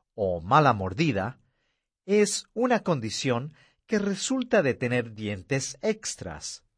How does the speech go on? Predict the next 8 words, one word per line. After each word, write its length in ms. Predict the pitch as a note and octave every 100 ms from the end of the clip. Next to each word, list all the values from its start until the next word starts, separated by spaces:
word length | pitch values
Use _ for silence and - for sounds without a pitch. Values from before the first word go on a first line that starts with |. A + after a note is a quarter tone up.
| _ _ _ _ _ _
falta 420 | C3+ A#2+ A#2 F#2+
de 100 | F2
espacio 680 | - - G3 F#3+ - G2+ -
para 240 | F2+ E2
los 180 | A2+ A#2+
dientes 640 | F#3+ D#3 A#2 C#3+ D#3 - _ _ _
o 180 | - D#3+
falta 760 | D#3+ - B3 A3 D3 B2 -